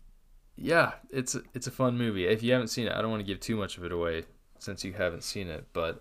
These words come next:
I, I, I would highly recommend it, um, if you're just looking for, like, a funny Christmas movie.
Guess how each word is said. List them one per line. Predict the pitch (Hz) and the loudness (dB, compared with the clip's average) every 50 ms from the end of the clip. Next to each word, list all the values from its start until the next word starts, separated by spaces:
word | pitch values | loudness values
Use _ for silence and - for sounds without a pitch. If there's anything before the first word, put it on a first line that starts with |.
| - - | -8 -6
I, | - | -6
I, | 101 - - 107 | -4 -2 0 2
I | 135 170 - - 131 143 | 2 2 2 4 4 4
would | 156 156 139 123 | 4 4 2 0
highly | - - 123 117 120 117 110 | -2 0 0 2 2 4 4
recommend | 107 101 101 - 85 85 85 85 80 | 4 4 2 0 -4 -4 -4 -4 -4
it, | - 76 - - - - - | -4 -6 -8 -10 -14 -8 -4
um, | 82 82 80 78 78 85 - 120 127 - - - - - - - - - - | -4 -2 -2 -4 -6 -8 -10 -12 -14 -16 -20 -20 -20 -20 -18 -16 -14 -14 -14
if | - - - | -14 -12 -10
you're | 87 85 | -8 -8
just | - - - - - - - - | -8 -8 -10 -10 -10 -10 -10 -10
looking | - 87 - - - - | -10 -10 -8 -10 -12 -14
for, | - - - - - 73 76 - - - - - - - - - - - - - - - - - - - - - - - - - - - - - | -14 -14 -10 -8 -8 -8 -8 -10 -14 -20 -20 -20 -20 -20 -20 -20 -20 -20 -20 -20 -20 -20 -20 -20 -20 -20 -20 -20 -20 -20 -20 -20 -20 -20 -16 -12
like, | - - - | -10 -10 -10
a | - - | -10 -12
funny | - - 87 80 76 73 76 - - 104 - - - - - - - - - - - - - - - - | -8 -8 -6 -6 -6 -6 -8 -10 -12 -14 -16 -20 -20 -20 -20 -20 -18 -16 -16 -14 -14 -16 -16 -16 -18 -18
Christmas | - - - 78 - - - - - - | -14 -10 -10 -8 -8 -8 -8 -8 -8 -8
movie. | 67 - 69 - - - - - | -6 -8 -10 -10 -10 -12 -14 -14